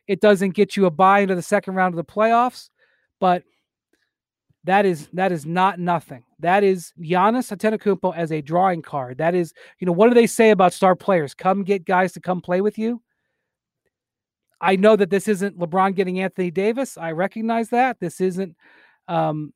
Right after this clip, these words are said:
some of the, the star super teams that have been built, but this is Giannis drawing in these guys. Um, and they paid a pretty penny. They, they, you know, they paid a premium for it. It wasn't like it was, uh, you know, they were coming for nothing. But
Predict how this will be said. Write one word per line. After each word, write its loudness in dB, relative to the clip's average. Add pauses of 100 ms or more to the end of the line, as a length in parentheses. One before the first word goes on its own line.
(120)
some 2
of 0
the, 0
the -2
star 4
super -4
teams -4
that -2
have 0
been -2
built, 2
but -6
this 2
is -2
Giannis 0 (540)
drawing 2
in -2
these -6
guys. -4 (640)
Um, -6
and 0
they 4
paid 2
a 2
pretty 2
penny. 2
They, 4
they, -4
you 0
know, 2
they 2
paid 2
a 0
premium -2
for -10
it. -20
It -10
wasn't 0
like 0
it -4
was, -6
uh, -4
you -8
know, -6
they -2
were -4 (420)
coming -2
for -4
nothing. 0
But -4